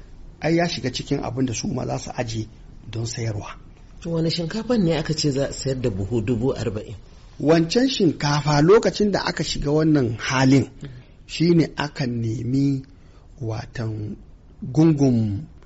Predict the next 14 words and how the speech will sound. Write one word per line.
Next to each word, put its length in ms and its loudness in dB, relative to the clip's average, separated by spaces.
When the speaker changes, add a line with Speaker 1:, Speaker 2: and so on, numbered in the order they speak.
Speaker 1:
waɗanda 640 2
ke 160 -4
da 80 -8
kamfanoni 580 2
da 100 -4
suke 280 -8
sarrafa 540 -8
shinkafa. 500 -8
Speaker 2:
Kuma 180 -10
suna 240 -6
da 80 -8
shi 180 -6
a 120 -2
aje? 260 -8